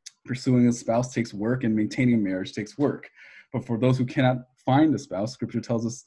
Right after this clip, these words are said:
uh, that the, the Scripture tells us that he who finds a wife finds a good thing and receives favor from the Lord.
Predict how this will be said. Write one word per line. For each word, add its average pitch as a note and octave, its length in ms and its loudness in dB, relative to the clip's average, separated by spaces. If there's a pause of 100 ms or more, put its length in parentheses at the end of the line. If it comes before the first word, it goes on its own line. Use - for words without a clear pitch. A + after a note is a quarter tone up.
(340)
uh, F#2 320 -4 (420)
that A2+ 180 -2
the, F#2+ 240 -10 (600)
the A2 120 -6
Scripture D3+ 340 -2
tells A#2+ 220 0
us G#2+ 60 -6
that - 200 -2
he D3 120 -2
who C3+ 140 -4
finds B2 600 2 (240)
a A2 80 -4
wife G#2+ 400 -2 (380)
finds A2+ 240 0
a G2+ 40 -8
good A2+ 220 -4
thing A2 160 0
and G2+ 80 0
receives G#2 360 -6
favor A2 440 -2
from G#2 160 -2
the F#2+ 60 -2
Lord. G2+ 380 -4